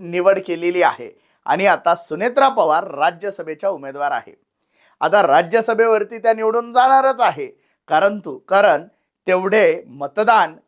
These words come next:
हे अजित पवारांच्या राष्ट्रवादीकडे आणि पर्यायाने महायुतीकडे आहे.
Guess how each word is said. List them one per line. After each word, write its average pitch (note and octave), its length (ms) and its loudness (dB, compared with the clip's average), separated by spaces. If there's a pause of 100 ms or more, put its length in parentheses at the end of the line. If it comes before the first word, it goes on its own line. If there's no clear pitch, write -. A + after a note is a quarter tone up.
(280)
हे G3 100 -4
अजित E3 320 -6 (100)
पवारांच्या D3+ 560 -2
राष्ट्रवादीकडे F#3 800 -4 (160)
आणि B3 160 -6
पर्यायाने G#3 600 2
महायुतीकडे C3 720 -12
आहे. E2 200 -10